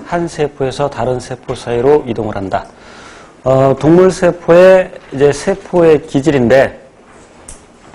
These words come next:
이 기질이라는 것은 바탕재를 의미합니다. 아, 이 그림에서 요 부분이 세포막이고, 즉 원형질막, 아래쪽이 세포질, 그러니까 세포 기질. 그럼 세포막 바깥쪽을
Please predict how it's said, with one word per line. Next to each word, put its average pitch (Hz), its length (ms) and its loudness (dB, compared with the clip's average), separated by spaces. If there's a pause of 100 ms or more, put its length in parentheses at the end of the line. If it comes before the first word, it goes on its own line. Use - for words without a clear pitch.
(140)
이 151 80 2
기질이라는 196 540 2
것은 160 280 -2
바탕재를 160 680 -2
의미합니다. 117 560 0 (960)
아, 147 320 4
이 190 260 4
그림에서 165 1160 2 (120)
요 170 320 4
부분이 170 460 0
세포막이고, 127 1040 -2
즉 120 200 -4
원형질막, 127 880 0
아래쪽이 143 480 0
세포질, 139 500 -4
그러니까 139 540 0
세포 185 460 -6
기질. 127 520 -2 (460)
그럼 151 260 2
세포막 190 680 -2
바깥쪽을 151 960 0